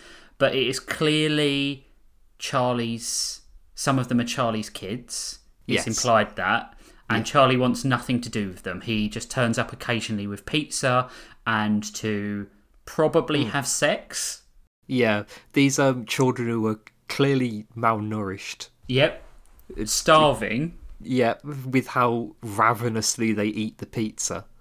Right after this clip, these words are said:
Speaker 1: But he does teach them about sharing.
Speaker 2: <laughs>
Speaker 1: Completely out of the blue, in what's possibly the worst animated song I've ever heard.
Speaker 2: It is terrible.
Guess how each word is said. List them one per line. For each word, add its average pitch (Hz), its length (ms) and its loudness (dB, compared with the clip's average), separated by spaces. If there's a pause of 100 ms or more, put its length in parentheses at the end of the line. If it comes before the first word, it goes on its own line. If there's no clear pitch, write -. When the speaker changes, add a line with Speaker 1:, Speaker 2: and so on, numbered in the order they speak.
(680)
Speaker 1:
But 170 560 8
he 151 160 0
does 165 340 4
teach - 380 -6
them 131 160 -2
about 190 380 2
sharing. 127 680 0 (140)
Speaker 2:
<laughs> - 220 -4
Speaker 1:
Completely 254 640 8
out 240 200 10
of 220 120 6
the 208 100 8
blue, 143 560 6 (240)
in 170 380 4
what's - 200 4
possibly - 400 2
the 185 100 8
worst 202 600 8
animated 165 500 6
song 143 460 4
I've 147 180 2
ever 156 200 4
heard. 110 440 4
Speaker 2:
It - 260 -8 (140)
is 160 280 0 (100)
terrible. 185 800 2